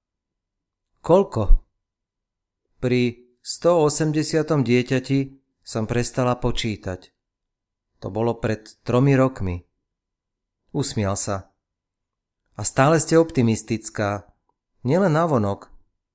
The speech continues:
Máte to v očiach. Sú aj dobré konce. A je ich veľa. Nezlomná vôľa Márie Anášovej ho fascinovala.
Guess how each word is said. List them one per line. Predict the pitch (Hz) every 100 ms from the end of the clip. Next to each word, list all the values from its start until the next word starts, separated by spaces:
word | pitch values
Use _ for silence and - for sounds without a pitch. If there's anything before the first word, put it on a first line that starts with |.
| _
Máte | 104 117 127 131
to | 123
v | 131
očiach. | 131 101 92 98 - _ _ _ _ _ _ _ _ _ _ _ _ _ _
Sú | - - 147 165
aj | 135
dobré | 127 139 120
konce. | - 104 101 - 101 - _ _ _ _ _ _ _ -
A | 101 95
je | 104
ich | 127 127 127
veľa. | 139 101 92 - _ _ _ _ _ _ _ _ _ _ _ _ _ _ _ _ _ _ -
Nezlomná | 156 170 175 165 160
vôľa | 151 143 160 131 110 110 _ _ _ _ _
Márie | 107 104 104 107
Anášovej | 117 120 113 - 120 110 113 113 - _ _ _
ho | - 143
fascinovala. | 160 143 - 104 101 95 95 92